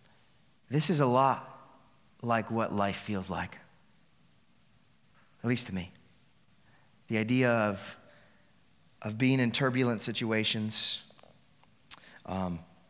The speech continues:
oftentimes put there by your own poor decisions. And, and you have this feeling of familiarity. You, you've been through choppy waters before,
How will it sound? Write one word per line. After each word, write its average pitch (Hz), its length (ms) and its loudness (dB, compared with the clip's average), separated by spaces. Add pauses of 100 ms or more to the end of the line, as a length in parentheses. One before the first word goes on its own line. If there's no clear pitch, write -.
oftentimes 113 880 -2
put 110 200 -4
there 110 160 -2
by 101 280 0
your 101 280 -4
own 101 160 -2
poor 107 180 -6
decisions. 113 680 -6 (2750)
And, 196 280 6
and 180 180 6
you 170 80 8
have 180 300 6
this 160 200 2
feeling 143 680 4
of 127 140 0
familiarity. 131 680 2
You, 120 160 2
you've 170 260 2
been 170 360 4
through 135 420 2 (220)
choppy 139 420 4
waters 120 480 2
before, 101 640 -6